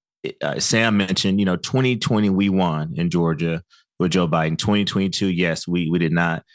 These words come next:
uh, elect the governor. We did, you know, we did not, um, elect a lot of other statewide officials, but we did have some amazing strides here. And, and, and the person I keep going back to is that Senator Warnock was able to win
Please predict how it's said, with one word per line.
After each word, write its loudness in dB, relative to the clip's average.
uh, 0
elect 0
the -4
governor. 0
We 0
did, -6
you 0
know, 2
we 2
did 2
not, 0
um, -2
elect -2
a 0
lot 0
of -2
other 2
statewide 0
officials, -4
but 0
we 2
did 0
have 0
some -2
amazing 0
strides 0
here. -6
And, 0
and, -2
and 0
the 2
person 0
I 0
keep -2
going 0
back -2
to -4
is -2
that 0
Senator 0
Warnock 0
was -12
able 0
to -4
win 0